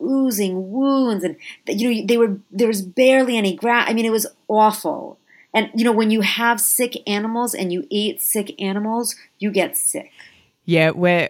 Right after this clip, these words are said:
Speaker 2: we're lucky here. We've got, uh, we've got a lot of land mass, and there's not many of us. There's only about twenty-one million on this huge land of ours. So we're,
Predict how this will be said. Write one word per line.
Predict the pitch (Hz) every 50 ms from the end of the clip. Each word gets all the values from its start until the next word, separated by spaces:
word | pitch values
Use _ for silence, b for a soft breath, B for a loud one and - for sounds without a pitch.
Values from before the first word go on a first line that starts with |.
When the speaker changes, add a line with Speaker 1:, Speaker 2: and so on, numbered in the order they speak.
| _ -
Speaker 2:
we're | 175 175 180 180
lucky | 180 180 - - 202 180
here. | 151 160 165 160 156 165
We've | 165 170 165 160 151 -
got, | - 170 160 - - - - - -
uh, | 165 156 151 151 151 -
we've | - 147 -
got | - 151
a | 151 151
lot | 151 160 165
of | 175 151 165
land | 165 156 156 156 160 165 156 -
mass, | 156 156 160 - - - - -
and | 160 151 151 147 147 147 - -
there's | 156 147 147 151
not | 165 165 - 165
many | 165 156 160 160 156
of | 160 151 147
us. | 151 156 - -
There's | 175 165 -
only | 165 160 160 165 160
about | 160 156 160 151 - -
twenty-one | - - 165 160 - 180 151 151 156 156 156 156
million | 151 151 151 151 151 147 147 147 143 - - _ _ - 151 - -
on | 160 165 160
this | 156 156 - - - - -
huge | - - - - 196 185 175 170 151 -
land | 160 156 147 143 143 147 156 156
of | 143
ours. | 147 139 139 143 147 156 175 185
So | - - - 160 151 147 147 147 143 B B B B B B B
we're, | - 165 165 165 165 165 165 165 165 165 165